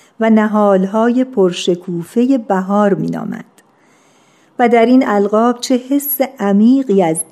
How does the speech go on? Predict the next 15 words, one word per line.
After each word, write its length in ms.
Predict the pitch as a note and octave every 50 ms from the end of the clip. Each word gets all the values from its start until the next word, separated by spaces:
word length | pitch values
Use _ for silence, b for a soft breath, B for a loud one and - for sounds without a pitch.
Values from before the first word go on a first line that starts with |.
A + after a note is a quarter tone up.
| _ -
عشق، 640 | F#3+ G#3 A3 A3 G#3+ G3+ G3 F#3+ - - - - F#3
محبت 720 | F3 F3+ F#3+ G3 G3 G3 G3 F#3+ F#3+ - A3 A#3 A#3+ A#3+ -
و 100 | A#3+ G#3+
مراقبت 720 | F#3+ F3 F3+ F3 E3 D#3+ D#3+ - E3 E3 F3+ G3+ G3+ G3+
نهفته 420 | G3+ E3+ G#3 E3+ F3+ F3 - - -
است، 280 | - F#3+ - - - _ _ b b b b b b b b b b
چه 120 | - -
حسی 360 | F#3+ G3+ G3+ F#3+ - - A3 G3
از 200 | G3+ G3 F#3+ G3+
لطافت 800 | F#3+ F3+ F3+ F#3 - G#3 F#3 F3 E3+ - - G#3 G#3+ A#3 B3 A#3+ - b b b b b b b
و 100 | A3 A#3
تراوت 800 | C4 C4 - A#3 A#3 A3+ G#3+ G3+ G3 F#3 F3+ F#3+ F#3+ G3 F#3+ F#3+ G3
و 100 | G3 G3
ارزش 640 | - F#3 F#3 F3 F3 F3 G#3 A3+ B3 A#3 - - -
رو 220 | F3+ E3 D3+ -